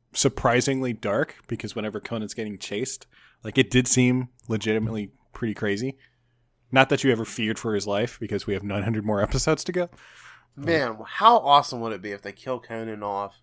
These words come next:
Speaker 2: in a random anime episode, like, thirty episodes in,
Speaker 1: <laughs>
Speaker 2: and then the series just continues as Detective Conan?
Speaker 1: It'd be like a,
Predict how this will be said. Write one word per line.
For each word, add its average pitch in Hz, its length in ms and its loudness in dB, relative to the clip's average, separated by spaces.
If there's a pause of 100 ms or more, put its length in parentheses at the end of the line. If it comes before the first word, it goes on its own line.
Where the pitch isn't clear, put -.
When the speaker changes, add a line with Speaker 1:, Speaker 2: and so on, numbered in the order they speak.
Speaker 2:
in 101 140 -10
a 98 100 -6
random 110 440 -2
anime 101 300 -4
episode, 98 460 -8
like, 95 240 -12
thirty 120 320 -4
episodes - 460 0
in, 113 280 -6 (200)
Speaker 1:
<laughs> - 200 -20
Speaker 2:
and 127 120 -4
then 147 140 -4
the 127 80 -8
series 127 380 -4
just 123 180 -10
continues 113 520 -6
as 98 160 -16
Detective - 480 -12
Conan? 101 280 -12 (260)
Speaker 1:
It'd 117 120 -6
be 113 140 2
like 113 180 2
a, 104 320 0